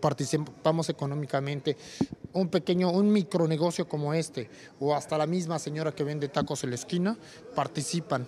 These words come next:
participan para que se genere y ellos pagan impuestos. Que no tiene un, un, un, este, R F C y paga directamente,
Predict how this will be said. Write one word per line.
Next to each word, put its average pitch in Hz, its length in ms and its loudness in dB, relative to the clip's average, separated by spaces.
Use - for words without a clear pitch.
participan 156 580 0
para 143 220 2
que 135 100 -2
se - 120 -6
genere 147 380 0
y 151 100 -2
ellos 151 240 0
pagan 151 280 2
impuestos. 139 540 -2
Que 180 120 0
no 208 140 0
tiene 226 280 2
un, 208 240 2
un, 202 240 2
un, 202 300 4
este, 175 320 4
R 185 140 6
F 170 200 0
C 180 160 2
y 175 60 4
paga 175 240 2
directamente, 175 680 2